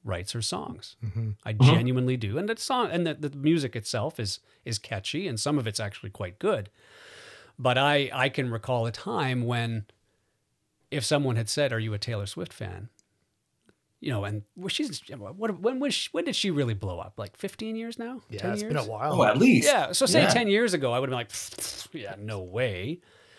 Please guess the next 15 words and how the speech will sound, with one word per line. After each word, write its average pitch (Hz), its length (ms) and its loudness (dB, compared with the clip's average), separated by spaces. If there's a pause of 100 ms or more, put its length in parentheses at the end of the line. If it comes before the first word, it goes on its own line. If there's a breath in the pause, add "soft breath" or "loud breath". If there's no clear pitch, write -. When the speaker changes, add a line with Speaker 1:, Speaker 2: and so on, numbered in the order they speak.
(200 soft breath)
Speaker 1:
But 131 100 0
that 143 180 2
was 135 140 -4
completely 123 420 -4
without 98 260 -4
knowing 92 280 -6
her 87 120 -14
work 110 360 -4
at 117 80 -6
all. 143 260 -6
Even 180 240 2
then, 180 240 2
she 110 180 -4
was 92 160 -10
still 95 460 -6